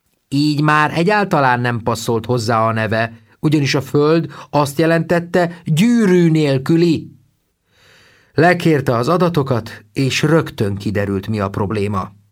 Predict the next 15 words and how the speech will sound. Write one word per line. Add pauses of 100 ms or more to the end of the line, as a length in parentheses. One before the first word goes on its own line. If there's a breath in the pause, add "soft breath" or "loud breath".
(680)
Az
élet (200 soft breath)
nem
pusztult
el
a
múltkor,
sőt, (500 soft breath)
teljesen
elburjánzott. (840 soft breath)
Nem
akart
még
egyszer
hibázni,